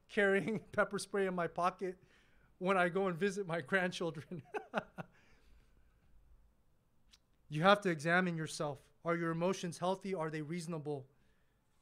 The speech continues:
E-, examine and evaluate them. Maybe they are. Maybe they're not. The best way to evaluate, this is what I did. I looked at, I said, "Look, what's the wo-, worst case scenario? If this person becomes president,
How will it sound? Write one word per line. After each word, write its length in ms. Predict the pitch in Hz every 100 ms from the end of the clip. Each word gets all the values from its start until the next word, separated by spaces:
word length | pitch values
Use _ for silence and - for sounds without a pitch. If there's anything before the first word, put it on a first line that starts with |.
| _
E-, 40 | 156 -
examine 560 | 190 156 185 202 214 208
and 120 | 190
evaluate 560 | 180 175 202 220 170 156
them. 220 | 139 139
Maybe 240 | 175 196
they 160 | 190 180
are. 380 | 180 185 202 196 _ _ _ _ _ _ _ _ _ _ _
Maybe 220 | 156 180
they're 160 | 180 175
not. 300 | 175 175 - _ _ _ _ _ _ _ _ _ _ _ _ _ _ _ _ _ _ _ _ _ _ _ _ _
The 100 | 190
best 320 | 143 247 254
way 140 | 220 220
to 120 | 208
evaluate, 500 | 170 190 196 175 151
this 120 | 208
is 80 | 196
what 160 | 175
I 140 | 175 185
did. 300 | 165 160 147 -
I 140 | 170
looked 280 | 190 202 190
at, 180 | 185 180
I 80 | 165
said, 180 | 175 170
"Look, 240 | 185 180 _ _ _ -
what's 240 | 185 220
the 80 | 202
wo-, 260 | 175 202 180
worst 280 | 160 196 -
case 180 | 190
scenario? 480 | 185 165 180 170 143 - _ _
If 160 | 175 -
this 160 | 202
person 560 | 196 196 190 196 185 175 - _ _
becomes 320 | 175 - 190
president, 500 | - 196 196 165 180